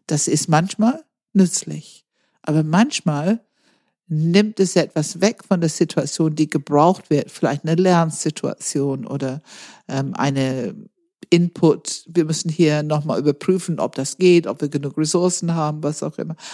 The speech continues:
Also manchmal ist es hinderlich, schädlich. Und das können wir nur erkennen, wenn wir eine Bereitschaft haben, unser Impuls zu erkennen, benennen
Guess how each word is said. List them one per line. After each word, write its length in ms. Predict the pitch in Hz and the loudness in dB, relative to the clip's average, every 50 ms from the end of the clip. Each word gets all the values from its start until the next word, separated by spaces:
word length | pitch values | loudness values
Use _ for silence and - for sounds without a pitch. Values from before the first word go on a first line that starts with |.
| - - | -12 -4
Also 180 | - 165 165 165 | -2 2 2 2
manchmal 600 | 160 160 170 185 208 - - 208 196 202 214 214 _ _ _ _ _ _ - - _ _ | 4 4 2 2 0 -2 0 2 2 2 0 -2 _ _ _ _ _ _ -20 -20 _ _
ist 280 | - 175 170 - - - | 0 2 2 0 -2 -2
es 220 | 165 170 - - _ _ | -2 -2 -2 -6 _ _
hinderlich, 600 | - 202 196 196 185 151 127 131 131 135 - - | 2 2 2 4 2 0 0 -2 -6 -8 -6 -4
schädlich. 680 | - - 185 175 165 - - 127 143 - - - _ _ _ - - - - - - _ - | 0 2 2 2 2 0 -6 -14 -14 -14 -16 -20 _ _ _ -20 -20 -20 -20 -20 -14 _ -2
Und 240 | 156 160 156 151 - - | 0 0 0 -2 -4 -2
das 240 | - 160 156 - - | 0 0 0 -2 0
können 220 | - 185 180 165 | 2 2 2 4
wir 80 | 170 160 | 2 2
nur 120 | 165 156 | 2 2
erkennen, 600 | 113 131 151 - - - 196 196 180 165 160 160 | 0 -2 -4 -4 -2 2 2 2 2 2 0 0
wenn 120 | 160 160 156 | 0 2 2
wir 80 | 160 | 0
eine 160 | 147 156 160 156 | 0 0 -2 0
Bereitschaft 640 | - 151 147 160 160 - - - 165 156 - - | 0 2 2 2 2 0 -2 -4 -4 -6 -4 -4
haben, 240 | - 156 151 151 143 - | -2 -2 -2 -2 -4 -4
unser 460 | - 160 160 156 - 156 151 147 151 _ _ _ _ _ _ _ - | -2 -2 -2 0 0 0 0 -2 -6 _ _ _ _ _ _ _ -6
Impuls 560 | - 156 151 - - 170 185 180 165 - - | -4 -4 -4 -2 2 4 4 4 4 2 -4
zu 100 | - - - | -4 -4 -4
erkennen, 520 | 117 147 - - 156 151 147 180 208 214 | -4 -6 -6 -2 -2 -2 0 0 -2 0
benennen 500 | 196 160 147 151 151 156 170 214 285 285 | 0 -2 0 0 -2 -2 -2 -4 -6 -8